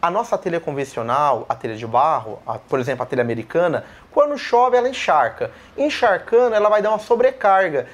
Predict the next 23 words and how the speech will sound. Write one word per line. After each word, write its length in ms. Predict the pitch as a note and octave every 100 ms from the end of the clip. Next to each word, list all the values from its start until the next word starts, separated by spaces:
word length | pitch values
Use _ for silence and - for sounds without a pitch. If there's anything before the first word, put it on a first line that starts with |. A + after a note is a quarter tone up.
| - -
vai 280 | D#3+ A#3+
pesar 460 | B3 A3 G3+ D#3 D#3
a 20 |
tua 260 | D3+ - G3
cobertura, 640 | G#3 G#3+ A#3+ A#3+ A3+ A3
vai 240 | F3+ G#3+ B3+
pesar 280 | A#3 F3
o 40 | E3
madeiramento, 800 | E3+ F#3+ A#3+ A#3 G3 G#3+ A3+ G#3 - - -
consequentemente, 1200 | - A#3+ A#3 G#3 G#3 G3 C#4 A#3+ A#3 C4 - E4 - - -
o 60 | B3+
madeiramento 880 | F#3 D#3 D3+ E3 E3 D#3 D#3 - -
da 200 | C#3 C#3
sua 200 | - -
casa 280 | - E3 D#3+
vai 160 | E3+
selar, 720 | E3 - G#3+ E3 D#3 E3 - _
vai 220 | C#3+ D3 C#3+
dar 100 | C#3
problema, 760 | - B2 C3 D3+ D#3 D3 C#3+ - -
vai 200 | D3 C#3+
dar 160 | C3
infiltração. 760 | B2+ C3+ B2 A#2+ A2+ - E3